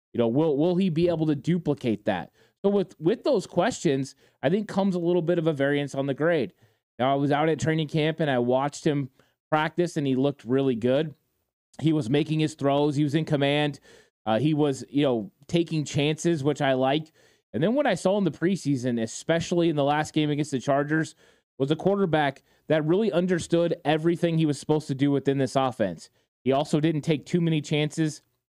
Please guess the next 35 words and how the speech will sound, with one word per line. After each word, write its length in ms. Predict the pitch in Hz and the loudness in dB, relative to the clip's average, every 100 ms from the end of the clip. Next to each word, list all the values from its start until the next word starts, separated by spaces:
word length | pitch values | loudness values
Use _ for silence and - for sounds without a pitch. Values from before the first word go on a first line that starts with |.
| _ _ _ _ - | _ _ _ _ -2
that 160 | - 156 | 0 2
were 60 | |
gonna 220 | 156 156 | 2 0
create 320 | - 156 147 - | 0 0 0 -2
turnovers, 560 | 156 160 165 175 - _ - _ | -2 0 0 -2 -4 _ -20 _
which 200 | - 135 | -6 -2
means 280 | 143 165 175 | 0 0 2
he'll 120 | 151 | 0
do 160 | 131 131 | 2 2
what 140 | 139 | 2
he 80 | 147 | 2
did 180 | 135 147 | 0 2
last 340 | 143 151 - | 2 0 -2
year 100 | 151 | -2
and 80 | 135 | -2
take 160 | 151 143 | -4 -2
care 140 | 143 | 0
of 40 | 123 | 0
the 80 | |
football. 500 | 113 170 - 104 87 _ _ _ _ | -2 -4 -2 -4 -4 _ _ _ _
So 120 | 175 180 | -2 -2
I'm 120 | 156 | -2
optimistic 920 | 143 220 - 190 160 165 - 147 - - | -2 -2 0 0 2 0 0 -2 -2 -4
about 340 | 127 139 110 | -2 0 0
Brock 240 | 127 123 - | -2 -2 0
Purdy, 420 | 202 190 107 - _ _ _ _ | 0 2 -2 -4 _ _ _ _
yet 300 | 143 165 - - | 0 0 -2 -2
I'm 240 | 151 156 | 0 2
not 220 | 170 156 | 0 0
gonna 180 | 175 160 | 0 2
go 220 | 156 156 | 2 0
to 120 | 147 | 0
the 120 | 151 147 | -2 0
point 280 | 151 156 | 0 0
where 320 | 135 143 135 | 2 2 0